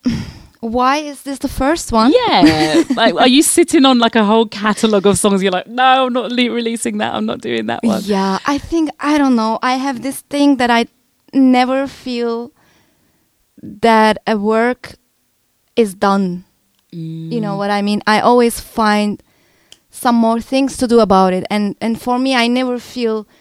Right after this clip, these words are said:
Speaker 1: that I completed a track. I did a lot of tracks and I, um, use them in my own sets without releasing them, just playing them, um, as soon as it's possible. Um, but I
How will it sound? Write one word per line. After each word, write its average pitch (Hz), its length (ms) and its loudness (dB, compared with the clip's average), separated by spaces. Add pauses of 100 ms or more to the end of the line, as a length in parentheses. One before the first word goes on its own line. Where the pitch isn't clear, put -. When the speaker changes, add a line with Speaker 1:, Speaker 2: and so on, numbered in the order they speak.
(440)
Speaker 1:
that 226 140 -4
I 220 260 -2
completed 240 680 2
a 196 80 0
track. - 560 -14 (380)
I 214 120 0
did 262 300 -2
a 254 100 2
lot 240 120 2
of 247 140 -2
tracks 254 460 -6
and 214 160 -6
I, 190 420 -6
um, 190 500 -4 (800)
use 240 400 -2
them 220 260 2
in 214 180 0
my 202 220 0
own 226 240 -6
sets - 680 -4
without 202 300 -6
releasing 233 500 0
them, 240 240 -2
just - 320 -16
playing 226 320 6
them, 226 260 4 (880)
um, 190 440 -4 (140)
as 202 140 -8
soon 196 140 -4
as 190 100 -2
it's 185 140 -10
possible. 233 480 -2 (800)
Um, 208 440 -2 (520)
but 240 300 4
I 226 460 0